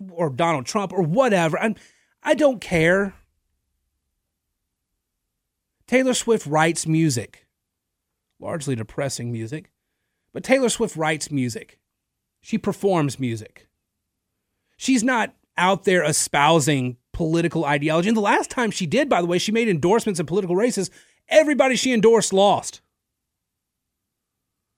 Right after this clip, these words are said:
She knows better. She's, she's not gonna get involved in that. Anyway, let's t-, when we come back, we've got a guest in the studio. Uh,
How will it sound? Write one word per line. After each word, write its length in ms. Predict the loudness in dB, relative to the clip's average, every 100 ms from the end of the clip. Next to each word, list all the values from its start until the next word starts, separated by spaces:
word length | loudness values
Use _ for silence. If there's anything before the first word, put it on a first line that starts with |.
| _ _ _ _ _ _ _ _ _ _ _ _
She 220 | _ -8 -2
knows 260 | 0 0
better. 380 | -2 -6 -10 -20 _
She's, 320 | -18 -16 -16
she's 220 | -16 -12 -6
not 220 | -4 -2
gonna 120 | -2
get 140 | -2
involved 400 | -2 -2 -2 -2
in 80 | -6
that. 280 | -16 -20 _ _ _ _ _ _ _ _ _ _
Anyway, 200 | -4 0
let's 160 | 0 -2
t-, 80 | -4 2
when 160 | 4
we 80 | 4
come 160 | 2 2
back, 200 | 2 2
we've 100 | 2
got 100 | 2
a 60 |
guest 320 | 2 0 0 -2
in 40 |
the 60 | -4
studio. 640 | -2 -4 -4 -4 -6 -12 _ _ _ _ -2
Uh, 380 | 0 0 -2